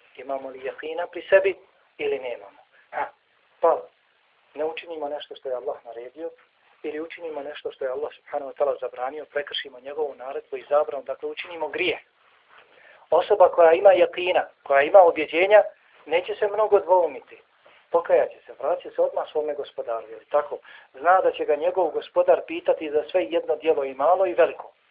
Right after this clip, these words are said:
Sutra ništa neće biti skriveno. Ha? وَإِنْ كَانَ مِثْقَالَ حَبَّةٍ مِنْ خَرْدَلٍ، kako ide, أَتَيْنَا بِهَا وَكَفَى بِنَا حَاسِبِينَ.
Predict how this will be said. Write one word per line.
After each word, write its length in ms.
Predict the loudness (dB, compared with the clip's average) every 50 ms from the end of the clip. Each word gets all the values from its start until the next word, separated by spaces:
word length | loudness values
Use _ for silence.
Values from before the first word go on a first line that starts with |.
| _ _ _ _ _ _ -10
Sutra 280 | -10 -10 -8 -10 -12
ništa 380 | -10 -10 -10 -10 -4 -2 0 0
neće 240 | 0 -2 -6 -8 -8
biti 220 | -8 -10 -12 -14
skriveno. 440 | -14 -12 -10 -6 -2 -2 -2 -2 -4 -10 _ _ _ _ _ _ _ _ _ _ _ _ _ _ _
Ha? 200 | 0 0 0 0 -2 _ _ _ _ _ _ _ _ _ _ _ _ -20 -20 _ _ _ _ _ _
وَإِنْ 200 | -12 -10 -10 -10 -4 0
كَانَ 420 | 2 4 4 2 0 -4 -6 -8 -12
مِثْقَالَ 500 | -14 _ 2 4 6 6 6 4 2 -2 -4
حَبَّةٍ 500 | -6 -6 -4 -4 -6 -6 -4 -6 -8 -8 -8 -12 _ _ _ _ _ _ _
مِنْ 160 | -12 -12 -10 -4
خَرْدَلٍ، 540 | -2 -2 -2 0 -2 -2 -2 -2 -4 -8 -10
kako 220 | -12 -10 -10 -8
ide, 200 | -8 -6 -8 -8 -8 -12
أَتَيْنَا 460 | -14 -10 -8 -8 -6 -4 -6 -6 -6
بِهَا 220 | -8 -10 -10 -8
وَكَفَى 480 | -6 -6 -6 -6 -6 -4 -2 -2 -2 -2 -2
بِنَا 200 | -4 -4 -4 -4
حَاسِبِينَ. 540 | -4 -6 -8 -8 -8 -10 -14 -14 -14 -14